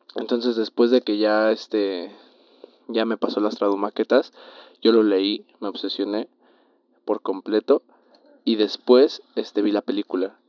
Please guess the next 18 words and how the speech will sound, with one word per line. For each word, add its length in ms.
Entonces, 440
cuando 220
vi 80
la 120
película 500
fue 160
como, 420
ah, 360
la, 340
la 120
pinche 360
ilusión 440
a, 240
a 80
más 180
no 100
poder, 380
cabrón. 440